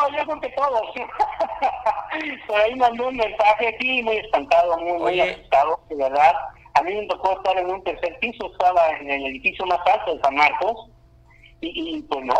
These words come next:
Speaker 1: tronaba todo, y, pues, eh, sí, bastante, bastante miedo, porque efectivamente para mí también es una experiencia nueva este temblor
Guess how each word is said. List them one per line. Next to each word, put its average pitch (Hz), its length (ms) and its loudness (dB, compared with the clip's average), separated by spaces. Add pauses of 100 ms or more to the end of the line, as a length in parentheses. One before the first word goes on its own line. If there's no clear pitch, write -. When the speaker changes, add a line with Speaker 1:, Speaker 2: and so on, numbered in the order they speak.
(120)
Speaker 1:
tronaba 156 400 2
todo, - 520 2
y, 262 260 -6
pues, - 420 -4
eh, - 320 4
sí, 190 300 -6
bastante, 165 680 0
bastante 147 440 -2
miedo, 160 480 -2 (520)
porque 135 880 2 (100)
efectivamente 170 840 -4
para 135 200 4
mí 143 180 -6
también 175 560 -2 (340)
es 147 240 -6
una 170 300 6
experiencia 156 540 -6
nueva 180 240 2
este 185 160 -8
temblor 170 560 -4